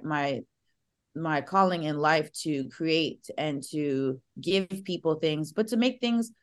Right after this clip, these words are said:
for folks. You know, we all have different callings and reasons in which we make works, but mine definitely is that I am making something for people to feel better with, right? I'm trying to give you something that you can improve your quality of life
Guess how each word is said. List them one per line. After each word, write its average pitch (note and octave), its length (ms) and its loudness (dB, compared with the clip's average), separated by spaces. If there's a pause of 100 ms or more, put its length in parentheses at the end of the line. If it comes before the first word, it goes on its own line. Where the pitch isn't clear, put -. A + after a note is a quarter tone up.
(180)
for D#4+ 200 6
folks. - 600 -4 (260)
You F#3 160 -6
know, F3+ 160 0
we F#3+ 140 4
all A#3+ 200 6
have A3+ 200 2 (140)
different F#3 280 -2
callings E3+ 380 2
and D#3+ 260 -4
reasons F#3 380 -2
in E3 80 -2
which D#3+ 160 -2
we D#3+ 100 -2
make D#3 220 -4
works, E3 200 -2
but - 240 0
mine F3 360 2
definitely F3+ 300 0
is D#3 120 -2 (220)
that C#3+ 100 -4
I E3+ 100 4
am D#3 140 0
making E3+ 320 -2
something D#3+ 480 -4
for D#3 180 0
people D#3 520 -6 (380)
to G#3+ 180 2
feel G3 280 2
better D#3 480 2
with, B2+ 240 -4 (140)
right? D#3 300 2
I'm D#3+ 180 2
trying F#3+ 220 -2
to D#3+ 240 -4 (460)
give B3 160 2
you B3+ 100 2
something A3 340 0
that F3 120 0
you G#3 120 -2
can A3 120 0
improve F#3 340 -2
your F3+ 120 2
quality F3+ 320 2
of D#3 120 -2
life F3+ 240 0